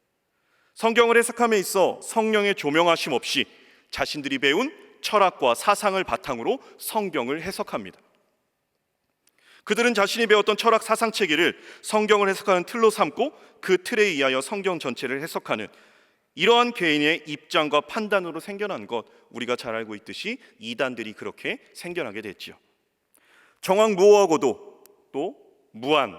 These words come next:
또 무오하시고 절대 기준인 하나님의 말씀, 성경을 해석하는 부분에 있어서도 많은 입장의 차이가 있다라는 것, 그것으로 여러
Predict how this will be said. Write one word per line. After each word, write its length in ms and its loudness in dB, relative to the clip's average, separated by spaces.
또 120 2
무오하시고 800 0
절대 440 2
기준인 400 -2
하나님의 380 2
말씀, 440 0
성경을 640 -2
해석하는 680 -2
부분에 320 -2
있어서도 540 -2
많은 500 0
입장의 600 0
차이가 640 0
있다라는 640 2
것, 140 -4
그것으로 480 2
여러 240 4